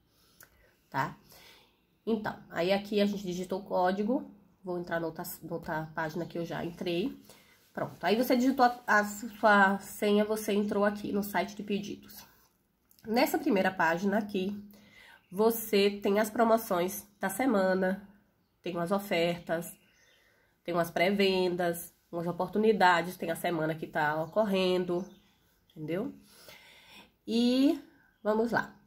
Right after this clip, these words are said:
Aqui tem pedidos, que é justamente aqui essa página onde nós estamos.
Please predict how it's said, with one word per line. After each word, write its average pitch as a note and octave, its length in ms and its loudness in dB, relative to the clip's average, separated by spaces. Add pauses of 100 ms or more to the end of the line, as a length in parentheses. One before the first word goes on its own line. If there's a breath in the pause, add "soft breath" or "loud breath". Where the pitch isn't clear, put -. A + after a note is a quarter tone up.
(180)
Aqui C#4+ 340 4
tem G3+ 320 0
pedidos, G3+ 640 0 (180)
que - 80 -6
é F#3+ 80 2
justamente F#3+ 640 0
aqui G3 180 -4
essa E3 200 2
página G3+ 460 4
onde F3 140 0
nós E3 200 -2
estamos. G3+ 680 -4